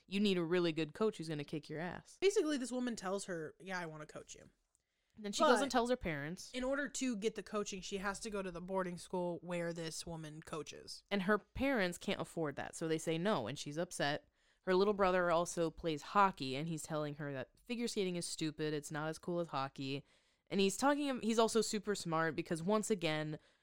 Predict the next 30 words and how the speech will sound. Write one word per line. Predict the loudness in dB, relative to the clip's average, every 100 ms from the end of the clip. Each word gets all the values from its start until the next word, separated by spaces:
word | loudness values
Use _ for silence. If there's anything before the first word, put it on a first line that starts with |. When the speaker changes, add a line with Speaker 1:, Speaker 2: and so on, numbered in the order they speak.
| _ _ _
Speaker 1:
<sighs> | -14 -14 0
in | 2 4
these | 2
movies, | 2 2 2
there's | 2 2
Speaker 2:
Yeah. |
Speaker 1:
always | 4 4
a | 2
little | 2 2
brother | 4 4 2
who's, | 0 -2
like, | -2
a | -4
technical | -6 -6 -6 -6 -6
genius | -4 -4 -4 -6
somehow. | -8 -10 -8 -8 -8 -12 _ _ -10
Speaker 2:
Listen, | -8 -8 -12 _ _ _
you | -2 0
had | 0
a | 0
little | -2 0
brother. | 0 0 -4 -12 _
She | -14 -6 -2
was | 0 0
a |
technical | 0 -2 -2 -6
genius. | -6 -6 -6 -10 _ _ -14
Speaker 1:
What? | -12 -8 -8 -8 -2
No. | 6 6 6 2 -6 -12 -18 -20 _ _ 0
<laughs> | 0